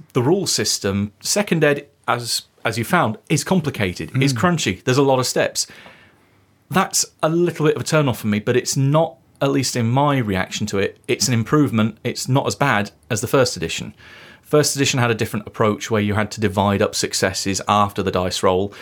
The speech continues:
Speaker 1: There's lots of ways your dice pool could get bigger. There's lots of ways stuff could banjo in against it. And I didn't like to play the power gamer of, "Oh, if you combine X, Y, Z, you can get A, B, C." And no, I, I much prefer the way that it keeps it as a single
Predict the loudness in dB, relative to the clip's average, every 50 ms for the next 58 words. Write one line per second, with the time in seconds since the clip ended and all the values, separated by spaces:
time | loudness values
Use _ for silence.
0 | -18 -18 -18 -8 0 0 0 2 2 0 0 0 -2 0 2 2 2 2 0 0
1 | 0 2 0 0 0 -2 -6 -4 -4 -4 -4 -4 -2 -2 -2 -2 -2 -2 -2 0
2 | 0 0 0 0 2 2 0 0 0 -2 -2 0 0 0 -2 -4 -6 -4 -4 -4
3 | -4 -6 -10 -8 -6 -4 -4 -2 -2 -2 -2 0 0 0 -2 -2 -4 -4 -6 -6
4 | -6 -6 -4 -2 0 2 2 2 2 0 0 -2 0 0 0 -2 -4 -4 0 0
5 | 0 0 -2 -6 -6 -2 -2 -2 -2 -2 -2 -2 0 0 0 0 0 -2 -2 -2
6 | 0 0 2 2 2 2 0 0 -2 -2 -4 -2 -2 0 2 2 2 2 0 -2
7 | -4 -6 -8 -6 -2 0 0 2 2 2 0 0 0 -2 -4 -4 -4 -4 -2 0
8 | 0 0 0 0 0 0 2 2 2 2 2 2 2 2 4 2 2 0 -2 -6
9 | -14 -16 -16 -16 -16 -18 -20 -20 _ -6 -6 -6 -4 -4 -2 0 0 0 0 0
10 | 0 0 0 -2 -4 -6 -2 2 2 2 2 2 0 0 2 2 2 2 0 0
11 | -2 -4 -6 -6 -4 -4 -4 -4 -4 -6 -4 -4 -4 -2 0 -2 0 0 0 2
12 | 4 4 4 4 4 2 2 2 -2